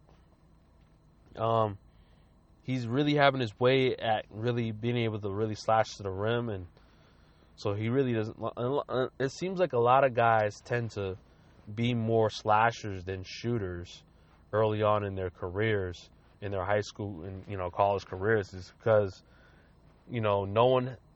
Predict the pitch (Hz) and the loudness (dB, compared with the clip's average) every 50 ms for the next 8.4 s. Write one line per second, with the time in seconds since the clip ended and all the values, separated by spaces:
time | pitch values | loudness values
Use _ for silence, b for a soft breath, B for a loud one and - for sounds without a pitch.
0 | _ _ _ _ _ - - - 123 120 113 110 107 104 87 95 113 120 120 107 | _ _ _ _ _ -10 -4 0 0 0 0 0 -4 -6 -2 0 0 0 0 0
1 | - - 117 135 147 160 160 151 147 143 - - - - 123 113 104 104 127 139 | -4 -2 2 2 4 4 4 2 2 0 -6 -10 -8 -6 -6 -4 -2 0 0 0
2 | 135 - - 127 107 - - 131 135 131 127 107 101 110 107 107 104 104 98 - | 0 -2 -6 -8 -8 -4 -2 -2 -2 -2 -4 -4 -2 0 0 0 0 -2 -4 -4
3 | - 101 101 95 - - _ _ - 120 110 104 98 98 98 98 101 - b b | -4 -4 -4 -6 -8 -18 _ _ -10 -10 -8 -6 -4 -4 -6 -6 -8 -12 b b
4 | b b b 120 110 101 - - 120 135 147 143 117 98 90 90 87 87 - b | b b b -8 -8 -6 0 4 6 6 6 4 0 -4 -6 -8 -8 -10 -12 b
5 | b b b b b b b b b b - 113 107 104 101 107 104 - - - | b b b b b b b b b b -6 -2 -2 0 0 -2 -2 -2 -6 -10
6 | 120 - - 120 110 107 104 101 110 120 127 131 123 123 120 - - - 139 - | -10 -12 -10 -8 -6 -4 0 4 8 8 8 8 6 0 -4 -6 -8 -10 -8 -2
7 | - 113 113 110 110 - - 120 131 139 123 104 110 101 98 98 95 92 92 95 | 2 4 6 6 4 2 2 2 2 2 0 -2 -2 0 2 2 0 0 -2 -6
8 | 95 98 104 101 - - - | -10 -8 -10 -10 -10 -12 -20